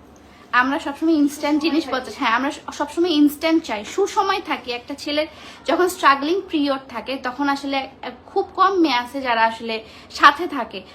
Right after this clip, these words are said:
Speaker 1: অনেকে ফ্যামিলি, আমি চাইলে আমার ফ্যামিলির ইয়া দিয়ে, দোহাই দিয়ে ওকে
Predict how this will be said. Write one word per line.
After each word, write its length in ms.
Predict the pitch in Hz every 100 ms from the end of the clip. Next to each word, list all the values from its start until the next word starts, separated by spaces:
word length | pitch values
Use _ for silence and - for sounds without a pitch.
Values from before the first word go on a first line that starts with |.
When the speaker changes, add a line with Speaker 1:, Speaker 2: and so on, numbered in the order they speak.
| -
Speaker 1:
অনেকে 420 | 269 359 370 415
ফ্যামিলি, 380 | 415 320 330 339
আমি 280 | 277 320 453
চাইলে 260 | 480 466
আমার 200 | 453 453 466
ফ্যামিলির 760 | 349 359 415 427 440 381 -
ইয়া 300 | - 339 381
দিয়ে, 280 | 381 392 427
দোহাই 400 | 285 349 349 359
দিয়ে 160 | 370 381
ওকে 200 | 330